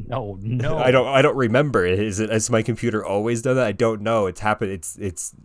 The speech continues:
Speaker 2: the shocks of Stockholm syndrome in my
Speaker 1: Yeah,
Speaker 2: brain.
Speaker 1: there you go. It's like, maybe you've just been being shocked this whole time, and now
Speaker 2: Yeah.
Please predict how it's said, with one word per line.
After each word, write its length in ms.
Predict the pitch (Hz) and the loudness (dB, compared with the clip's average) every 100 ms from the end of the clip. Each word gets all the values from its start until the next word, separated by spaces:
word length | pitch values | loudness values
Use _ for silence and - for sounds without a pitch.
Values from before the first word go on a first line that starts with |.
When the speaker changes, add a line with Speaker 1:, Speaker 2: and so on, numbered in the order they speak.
| _ - | _ -4
Speaker 2:
the 120 | 107 | -2
shocks 420 | - 117 117 - | 0 -2 -2 -4
of 140 | 92 | -4
Stockholm 640 | - - 104 110 - 101 95 | -2 0 2 0 -2 -4 -2
syndrome 560 | - 95 95 95 92 | -4 -4 -8 -8 -8
in 80 | 87 | -8
my 80 | 87 | -10
Speaker 1:
Yeah, 60 | 85 | -10
Speaker 2:
brain. 520 | - 90 92 90 82 | -8 -2 -2 -2 -4
Speaker 1:
there 140 | 127 | -8
you 100 | 107 98 | -10 -12
go. 80 | 104 | -12
It's 140 | 98 | -10
like, 180 | 104 - | -14 -8
maybe 160 | 117 120 | -4 -2
you've 80 | |
just 180 | 113 120 | -4 -6
been 220 | 123 107 | -6 -8
being 300 | 101 117 104 | -8 -8 -8
shocked 400 | 101 - 92 - | -8 -8 -8 -10
this 140 | 104 - | -14 -10
whole 160 | 95 | -10
time, 260 | - 101 98 | -8 -8 -8
and 80 | 101 | -8
now 100 | 98 | -2
Speaker 2:
Yeah. 280 | 110 101 | 2 2